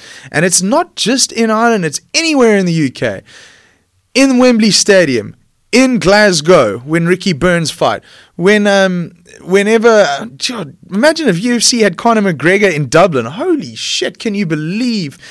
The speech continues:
and even think about the kind of vibe that there'll be in that country at that time? But anyway, um, for boxing, it was spectacular, and I'm so happy I got to see it. I watched it on streaming.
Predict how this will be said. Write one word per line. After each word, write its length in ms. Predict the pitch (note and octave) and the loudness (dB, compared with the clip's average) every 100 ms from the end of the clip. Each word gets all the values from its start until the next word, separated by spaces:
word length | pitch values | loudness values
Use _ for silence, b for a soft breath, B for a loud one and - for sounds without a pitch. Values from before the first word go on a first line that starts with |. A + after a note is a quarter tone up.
| B B | B B
and 100 | D#3 | -6
even 220 | G3+ F#3 | -2 -2
think 480 | D3+ - - E3+ F#3+ | -4 -10 -4 -4 -2
about 300 | F3+ D#3 D3+ | 0 0 0
the 100 | D3+ | -4
kind 300 | - F3 D#3 | -4 -2 -2
of 100 | B2 | -2
vibe 260 | C#3 D3+ C3+ | 0 0 0
that 140 | C3 | 0
there'll 220 | C3+ C3 | 0 -2
be 180 | B2 C3+ | -2 -4
in 80 | B2 | -4
that 220 | A#2+ A#2 | -4 -6
country 320 | C3+ B2 B2+ | -6 -8 -6
at 100 | A2+ | -6
that 180 | A#2+ G#2+ | -6 -8
time? 300 | - F2+ G2 _ _ _ | -8 -10 -12 _ _ _
But 160 | - G#3 | -2 0
anyway, 400 | G3 E3+ D#3+ E3 B B B B | 0 2 2 0 B B B B
um, 400 | - D3 C#3+ C#3 | -2 0 0 -6
for 200 | - - | -6 -4
boxing, 480 | C#3+ E3+ G3+ - A3 | 0 2 2 2 0
it 20 | |
was 180 | F3+ D3+ | 0 2
spectacular, 720 | - E3 C#3+ - D3+ - D#3 | 2 0 -2 -2 -2 0 0
and 120 | C#3+ B2+ | 0 0
I'm 180 | B2 | -2
so 340 | B2+ - F#3 D#3 | 0 2 4 4
happy 320 | C#3 C3 D3 | 2 -2 0
I 80 | C3 | 0
got 200 | C3+ B2 | 0 -2
to 100 | A#2 | -4
see 180 | - D3 | -2 -2
it. 140 | E3 B B B | -2 B B B
I 60 | - | 0
watched 280 | C#3+ D#3 - | 0 2 0
it 80 | |
on 160 | D3 C3+ | 0 -2
streaming. 760 | - - F#3 G3+ G#3+ G#3+ G#3 | -4 -4 -2 -2 -2 -4 -6